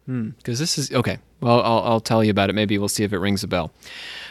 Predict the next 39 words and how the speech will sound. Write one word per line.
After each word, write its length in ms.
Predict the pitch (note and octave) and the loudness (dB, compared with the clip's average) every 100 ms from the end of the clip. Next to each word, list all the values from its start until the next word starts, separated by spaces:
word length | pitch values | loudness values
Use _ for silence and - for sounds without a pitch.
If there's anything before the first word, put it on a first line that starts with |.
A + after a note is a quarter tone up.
| - | -4
Uh, 180 | C#3 B2 | 0 2
in 140 | D3+ | 4
another, 500 | E3 A3 B3 E3 C#3 | 6 6 6 4 4
uh, 400 | C3 B2+ B2 A#2+ - | 2 2 2 0 -2
of 160 | B2 A#2 | -4 -2
these 180 | A#2 | -4
paths, 320 | - A#2+ G#2+ - | -2 -4 -4 -2
so 120 | B2+ | -2
three 240 | - F3+ | 2 2
paths, 320 | D#3+ G#2+ G2+ | 4 0 0
remember? 220 | A#2 A2+ C3 | 0 0 0
First 260 | E3+ F#3 | -2 -2
path 220 | - E3+ F3 | -2 -2 0
goes 180 | D3+ D3+ | 0 2
to 80 | |
Scotland, 520 | E3 C#3+ A#2+ C#3+ C#3 - | 0 2 0 0 -2 -4
where 160 | B2+ | -4
they 120 | A#2+ A#2 | -2 -2
found 340 | - B2+ C3+ | 0 0 0
Scottish 340 | - B2+ C#3 - | 0 0 0 -2
Freemasonry. 640 | D#3 C3 A2 - A#2 A2+ | 0 0 0 0 -2 0
In 120 | A#2+ | 0
another, 400 | A#2+ D3 G3+ B2 | 2 4 4 4
Jacques 240 | A#2+ C#3 D3+ | 4 2 2
de 80 | |
Molay 300 | F#3+ C#3 B2 A#2+ | 0 2 0 0
passes 420 | C3+ D#3 - D3 | -4 -4 -2 0
on 140 | C3 | 2
the 80 | B2+ | 2
role 240 | A#2 A#2+ | 2 2
of 100 | A#2 | 0
Grand 240 | A#2 A#2 A#2 | 0 2 2
Master 300 | A#2 A#2+ C3 | 0 0 -2
to 140 | B2+ | -2
a 40 | A#2 | 0
man 240 | A#2+ B2 | 0 0
named 240 | B2 A#2 A2 | 0 0 0
John 340 | B2 A#2+ B2+ | 2 2 2
Larmanius, 840 | A2+ G2+ G2+ A#2 D#3+ G3+ - - | 2 0 0 0 -2 -2 -4 -6